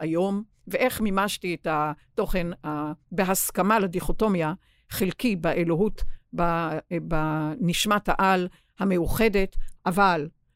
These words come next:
הסובייקט שלי חייב את המקוריות שלי, וחייב את היצירתיות שלי, וחייב, אה, להדליק את ה-, את נקודות המבט, אה, העצמאיות, כי באמצעות התוכן ה-, אה, העצמאי הזה את מאפשרת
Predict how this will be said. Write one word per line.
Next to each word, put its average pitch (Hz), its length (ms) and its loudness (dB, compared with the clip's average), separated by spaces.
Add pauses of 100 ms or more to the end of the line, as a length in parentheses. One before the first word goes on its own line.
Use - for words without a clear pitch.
(100)
הסובייקט 220 580 0
שלי 202 300 -2
חייב 196 400 0
את 190 140 -6 (600)
המקוריות 247 480 4
שלי, 226 300 0
וחייב 202 320 0
את 190 100 -10
היצירתיות 185 640 -2
שלי, 214 240 2 (300)
וחייב, 190 380 0
אה, 175 420 2 (120)
להדליק 185 560 0
את 185 120 -6
ה-, 165 440 -4 (540)
את 170 160 -8
נקודות 202 440 0
המבט, 190 480 0 (140)
אה, 175 60 -4 (380)
העצמאיות, 180 1200 2 (440)
כי - 80 -4
באמצעות 180 540 0
התוכן 165 640 -2
ה-, 151 440 -2 (840)
אה, 156 280 -2
העצמאי 180 400 0
הזה 220 200 4
את 196 120 -2
מאפשרת 190 400 -2